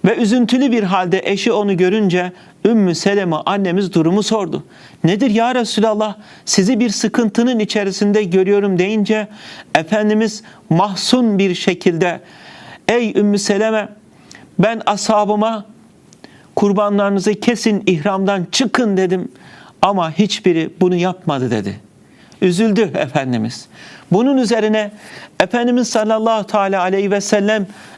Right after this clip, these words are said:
Ümmü Seleme annemizle istişare etmişti. Bakın Peygamber Efendimiz eşiyle bu zor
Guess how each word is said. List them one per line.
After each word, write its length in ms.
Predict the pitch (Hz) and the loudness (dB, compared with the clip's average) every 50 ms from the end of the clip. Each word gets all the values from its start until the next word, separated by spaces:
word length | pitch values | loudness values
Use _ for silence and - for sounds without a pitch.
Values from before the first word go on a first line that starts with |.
| - - | -2 0
Ümmü 280 | 202 226 220 214 214 | 2 2 2 2 2
Seleme 420 | 196 - - 196 196 208 208 214 214 | 0 -2 -2 -2 0 0 0 0 0
annemizle 680 | - - 185 190 190 190 190 190 190 180 180 208 196 | -2 -2 -2 -2 -2 -2 0 0 0 0 0 0 -2
istişare 580 | - 170 - - 196 - - 202 185 190 185 196 | -2 -4 -2 -2 -2 0 0 0 0 0 0 -2
etmişti. 560 | 180 185 - - 135 120 - - 120 104 101 - - - _ _ _ - - - - - - - - - - - | -4 -4 -2 -2 -2 -2 -2 -4 -4 -4 -4 -8 -14 -20 _ _ _ -20 -20 -20 -20 -20 -20 -20 -20 -20 -6 -4
Bakın 280 | - - - 208 214 180 | -4 0 0 0 0 0
Peygamber 540 | 143 190 175 170 151 185 185 180 170 202 208 | 0 0 0 0 0 0 0 0 0 0 0
Efendimiz 560 | 202 190 202 196 190 196 202 208 202 202 - - - - - - - - - - - | -2 -2 -2 -2 -2 0 0 0 -2 -4 -6 -12 -18 -18 -18 -18 -18 -20 -12 -6 -4
eşiyle 600 | 156 160 156 - 220 220 226 208 202 185 180 170 - - - | -4 -4 -2 -2 0 0 2 2 0 0 -2 -4 -8 -2 0
bu 140 | 180 202 196 | 0 2 2
zor 260 | 151 151 208 214 202 | 2 0 0 0 -2